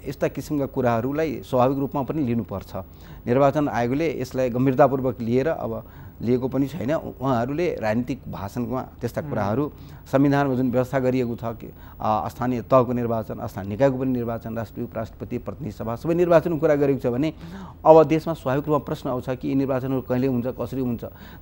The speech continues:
Speaker 1: त अब जिम्मेवार नेपाल सरकारको कार्यकारिणी प्रमुखहरू जति छन्, मन्त्रालयका प्रमुखहरू जति हुन्छन्, सबैले निर्वाचनको कुराहरू त गर्नु अस्वाभाविक कुरा होइन, स्वाभाविक कुरा हो, गर्दै आएको छन्, पहिले पनि गर्थे, आजको मात्रै यो उदाहरण होइन।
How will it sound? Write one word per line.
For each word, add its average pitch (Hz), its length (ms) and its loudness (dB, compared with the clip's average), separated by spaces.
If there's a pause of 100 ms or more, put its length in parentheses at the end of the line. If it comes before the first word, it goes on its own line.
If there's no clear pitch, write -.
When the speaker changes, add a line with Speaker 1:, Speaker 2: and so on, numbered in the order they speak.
(140)
Speaker 1:
त - 40 6 (140)
अब 151 120 6
जिम्मेवार 156 560 8 (320)
नेपाल 117 280 0
सरकारको 123 480 -8
कार्यकारिणी 120 440 -2
प्रमुखहरू 123 560 -2
जति 117 260 -4
छन्, 104 400 -10
मन्त्रालयका 117 460 -2
प्रमुखहरू 113 420 -8
जति 110 200 -6
हुन्छन्, 135 300 -2
सबैले 165 380 -2 (300)
निर्वाचनको 143 480 4
कुराहरू 131 520 -2 (220)
त 117 40 -8
गर्नु 143 300 6
अस्वाभाविक 135 480 0
कुरा 127 140 -2
होइन, 104 220 -6
स्वाभाविक 110 360 -6
कुरा 104 160 -8
हो, 110 140 -10
गर्दै 135 340 4
आएको 135 220 4
छन्, 139 160 -6
पहिले 139 200 4
पनि 180 180 6
गर्थे, 151 420 0 (280)
आजको 139 420 4
मात्रै 139 340 0
यो 139 260 2
उदाहरण 113 360 -2
होइन। 107 240 -2